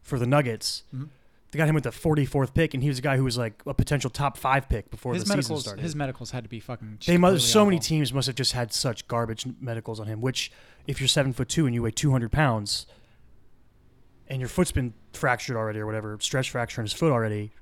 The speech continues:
Speaker 1: it makes sense. He's gonna have to put on a lot of weight.
Speaker 2: Mm-hmm.
Speaker 1: He's another one. Like, Bol Bol might not be, you might not even know he's on the Nuggets for three years.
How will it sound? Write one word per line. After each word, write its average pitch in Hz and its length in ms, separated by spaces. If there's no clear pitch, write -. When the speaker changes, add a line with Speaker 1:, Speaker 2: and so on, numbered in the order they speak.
Speaker 1:
it 131 60
makes 120 180
sense. - 420
He's 135 100
gonna 127 120
have 117 60
to - 60
put - 100
on 107 80
a 98 60
lot 107 400
of 104 80
weight. 101 260
Speaker 2:
Mm-hmm. 110 140
Speaker 1:
He's 170 200
another 147 240
one. 123 100
Like, 127 220
Bol 190 160
Bol 165 180
might 131 180
not 123 220
be, 113 360
you 190 140
might 233 80
not 220 120
even 180 200
know 160 140
he's 147 180
on 117 80
the 117 40
Nuggets 113 280
for 123 100
three 113 220
years. 104 400